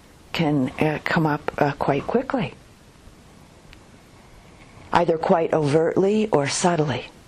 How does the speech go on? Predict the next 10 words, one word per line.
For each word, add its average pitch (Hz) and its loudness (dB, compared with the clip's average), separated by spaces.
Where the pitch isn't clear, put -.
And 180 -2
a 196 0
craving, 156 -2
uh, 131 -2
a 147 0
craving 208 0
for, 165 -2
a - 2
thirst - 0
for, 127 -2